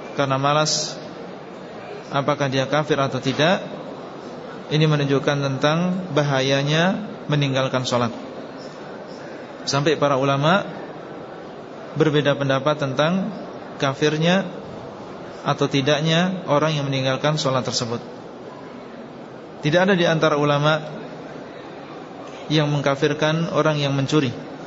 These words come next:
Atau mengkafirkan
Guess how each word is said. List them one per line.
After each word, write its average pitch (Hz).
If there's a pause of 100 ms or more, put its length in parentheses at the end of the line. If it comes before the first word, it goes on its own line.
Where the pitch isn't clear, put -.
(1700)
Atau 143
mengkafirkan 147